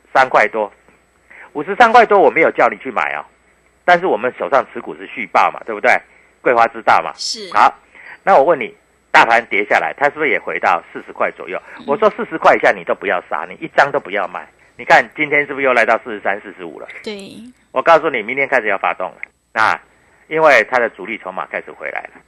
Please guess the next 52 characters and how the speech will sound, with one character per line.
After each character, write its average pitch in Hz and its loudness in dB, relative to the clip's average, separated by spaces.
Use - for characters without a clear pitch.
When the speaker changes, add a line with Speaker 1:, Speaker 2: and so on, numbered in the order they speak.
Speaker 1:
而 139 4
且 101 2
有 123 2
一 156 0
个 110 0
软 101 0
趴 123 2
趴 127 4
的 110 -2
老 80 -4
师， 87 -16
就 214 4
是 208 -4
那 202 0
个 160 2
软 117 0
趴 147 2
趴 147 2
的 139 2
老 85 -2
师， 113 -16
他 110 -4
去 110 -8
放 110 -6
空 104 -8
天 104 -6
钰， 92 -10
去 123 -16
放 113 0
空 110 -8
敦 110 -10
泰， 98 -4
去 135 -6
放 123 2
空 117 -4
裕 120 -12
创， 95 -6
去 107 -14
放 101 -2
空 95 -8
金 98 -18
豪 76 -8
科。 82 -16
各 120 0
位， 113 2
你 98 -10
知 139 -18
道 135 2
吗？ 107 -4
今 143 -8
天 135 -4
的 123 -2